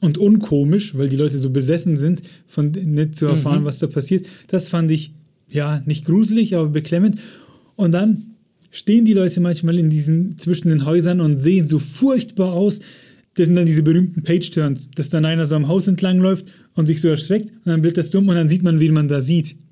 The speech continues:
Speaker 1: Ähm,
Speaker 2: <laughs>
Speaker 1: und da kombiniert er beides. Ja, genau, ich muss mich entschuldigen, das ist so. Ich glaub, die Leute, die zwischen den Häusern, also in dem Gang stehen, die fla-, die fragen nach dem Schicksal. Das ist halt eine verrückte
Speaker 2: Ja.
Speaker 1: Idee und verrückte Bilder.
Speaker 2: Ja, äh, und meine Lieblingsgeschichte ist die, äh, mit dem,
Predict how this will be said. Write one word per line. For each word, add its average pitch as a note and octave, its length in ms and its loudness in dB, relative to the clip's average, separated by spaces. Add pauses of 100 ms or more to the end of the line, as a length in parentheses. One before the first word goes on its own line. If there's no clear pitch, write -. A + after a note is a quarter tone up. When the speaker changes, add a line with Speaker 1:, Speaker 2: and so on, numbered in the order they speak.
Speaker 1:
Ähm, C#3+ 440 -2 (280)
Speaker 2:
<laughs> - 260 -12
Speaker 1:
und E3 400 -2
da E3+ 180 -4
kombiniert E3 500 2
er D3 80 -2
beides. D3 240 -2 (220)
Ja, D#3+ 140 0
genau, D#3 300 2
ich B2+ 100 -4
muss D3 140 -2
mich C#3+ 140 0
entschuldigen, D#3 480 0
das C3+ 180 -4
ist F3 140 -2
so. D#3+ 60 0
Ich C3 140 -4
glaub, D3 240 -4
die D#3 120 -2
Leute, D#3+ 280 -2
die C#3+ 140 -4
zwischen D#3 300 -4
den C#3 180 -2 (400)
Häusern, D#3 360 2
also C3+ 220 -2
in C#3 60 -2
dem C#3 160 -2
Gang D#3 220 -2
stehen, C3+ 320 -6 (280)
die E3+ 140 2
fla-, E3 360 -4
die D#3 200 -2
fragen C#3 300 -2
nach C3 140 -6
dem C3 140 -4
Schicksal. C3+ 460 -10 (420)
Das C#3+ 120 -4
ist D3+ 40 0
halt D3+ 160 -2
eine D#3 140 2
verrückte D#3 340 -2
Speaker 2:
Ja. D3+ 220 2
Speaker 1:
Idee G#3 280 2 (140)
und F3 180 0
verrückte E3 440 -2
Bilder. C3+ 380 -2 (400)
Speaker 2:
Ja, C#3 240 -4 (320)
äh, C#3+ 180 -4
und D3 120 -4
meine E3+ 420 -2
Lieblingsgeschichte E3 880 -6
ist - 240 -8
die, D3 320 -4
äh, C3+ 160 -2
mit C3+ 280 -8
dem, B2+ 320 -2